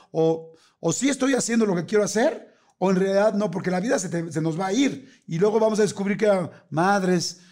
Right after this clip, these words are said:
en realidad yo no quería escribir tantos libros, yo en realidad lo único que quería era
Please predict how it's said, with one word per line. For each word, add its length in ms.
en 140
realidad 240
yo 100
no 140
quería 240
escribir 280
tantos 280
libros, 300
yo 100
en 60
realidad 180
lo 60
único 200
que 100
quería 360
era 260